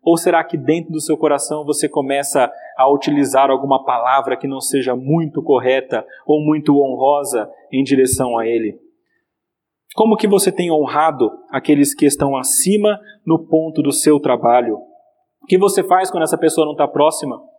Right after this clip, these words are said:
Será que você continua agindo igual e honrando? Ou será que não? Tudo isso é importante você pensar. Ou eu tenho mais uma pergunta aqui que talvez fique mais fácil pra você entender o teu coração.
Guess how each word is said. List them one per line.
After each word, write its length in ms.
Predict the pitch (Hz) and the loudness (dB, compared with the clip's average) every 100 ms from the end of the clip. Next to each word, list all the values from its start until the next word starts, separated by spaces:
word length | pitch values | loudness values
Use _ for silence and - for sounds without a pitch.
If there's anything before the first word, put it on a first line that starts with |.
| _ - _ - | _ -20 _ 0
Será 240 | 156 160 | 2 2
que 120 | 180 | 0
você 280 | 165 160 165 | 0 2 0
continua 540 | 175 165 - 175 175 | 0 -2 -2 -2 0
agindo 300 | 160 147 151 | 0 -2 -4
igual 280 | 143 147 147 | 0 2 2
e 60 | 147 | -2
honrando? 580 | 139 131 160 226 247 - _ _ | -10 -4 -4 -2 -6 -8 _ _
Ou 140 | 165 | -4
será 260 | 160 156 139 | 0 0 0
que 120 | 131 127 | -2 -4
não? 320 | 113 104 98 _ _ _ - | -4 -6 -8 _ _ _ -2
Tudo 240 | 190 185 | 0 0
isso 180 | 180 180 | 0 -2
é 40 | |
importante 580 | 165 165 156 147 135 135 | -2 0 0 0 -4 -4
você 260 | 127 127 127 | -6 -4 -6
pensar. 440 | 123 120 117 107 - - | -6 -6 -4 -6 -8 -2
Ou 140 | 254 | 0
eu 80 | 254 | 2
tenho 180 | 254 247 | 0 -2
mais 280 | 240 233 220 | -2 -2 -2
uma 280 | 233 202 165 | 2 2 2
pergunta 600 | - 220 156 226 233 196 | 4 4 4 0 2 -2
aqui 100 | 220 | 0
que 100 | 202 | 0
talvez 440 | 190 170 190 202 - - - _ | 2 4 2 0 -8 -12 -20 _
fique 220 | - - | -8 -2
mais 280 | 214 214 208 - | -2 -2 -4 -2
fácil 360 | 180 160 - | 0 0 -2
pra 140 | 151 143 | -2 0
você 260 | 147 156 | 0 -2
entender 380 | 147 147 143 147 | -2 -2 0 0
o 80 | 147 | 0
teu 140 | 147 | 0
coração. 500 | 147 135 - 113 98 | 0 -2 -2 -6 -8